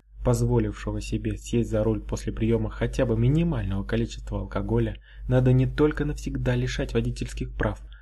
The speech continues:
но и обязательно сажать в тюрьму. При этом должен осуществляться строгий контроль, такой, чтобы ни один нетрезвый водитель не мог бы остаться безнаказанным. Расходы на такой контроль полностью оправдываются резким снижением травматизма.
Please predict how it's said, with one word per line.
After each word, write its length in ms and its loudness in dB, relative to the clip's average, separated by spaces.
но 140 8
и 200 -2
обязательно 640 0
сажать 460 -4
в 40 -16
тюрьму. 380 -2
При 140 4
этом 320 2
должен 360 0
осуществляться 680 -6
строгий 340 -2
контроль, 500 0
такой, 500 2
чтобы 340 2
ни 140 0
один 500 0
нетрезвый 520 -2
водитель 640 -4
не 140 2
мог 240 2
бы 120 -2
остаться 400 -6
безнаказанным. 880 -4
Расходы 460 4
на 120 2
такой 260 -4
контроль 400 -2
полностью 540 -2
оправдываются 720 -2
резким 400 -2
снижением 600 -2
травматизма. 840 -2